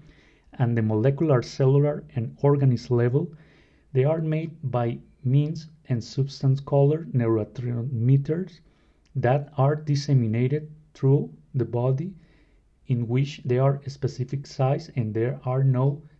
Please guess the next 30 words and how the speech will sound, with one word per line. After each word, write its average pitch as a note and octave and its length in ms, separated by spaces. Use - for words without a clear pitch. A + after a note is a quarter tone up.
as B2 280
receptor C3 720
and B2 240
act. - 420
For A#2 180
example, D3 520
in G2+ 140
two B2 140
recent C3+ 520
study, B2 500
first D3+ 340
has D3 320
to C#3+ 140
do D3 360
with B2 180
a A2 80
new A#2+ 240
vision A#2+ 580
between G#2+ 360
the G#2 80
connection B2+ 760
of A2 160
the A#2 260
intestinal A#2+ 640
microbiome B2 880
and G#2+ 160
the G#2 60
brain, A2 480
and G#2 160
how C#3 480